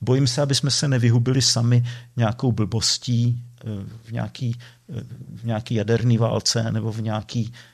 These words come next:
eh, občanský válce, aby jsme prostě nezničili tu naší civilizaci nebo náš, přímo náš druh nějakou takovouhle hloupostí.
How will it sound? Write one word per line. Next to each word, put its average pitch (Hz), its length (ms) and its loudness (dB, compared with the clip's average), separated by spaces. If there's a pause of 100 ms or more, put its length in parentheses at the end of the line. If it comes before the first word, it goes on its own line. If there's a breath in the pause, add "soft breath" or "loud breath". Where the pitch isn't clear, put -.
(120)
eh, 107 260 -8 (180)
občanský 113 600 -2
válce, 104 600 -2
aby 104 200 -6
jsme 104 260 -2
prostě 101 560 -6 (300 loud breath)
nezničili 110 640 0
tu 120 140 -6
naší 107 300 -4
civilizaci 107 760 -4
nebo 107 220 -4
náš, 107 340 -8 (280)
přímo 101 280 -4
náš 107 300 -2
druh 104 260 -6 (360 loud breath)
nějakou 101 360 -4
takovouhle 104 520 -4
hloupostí. - 720 -6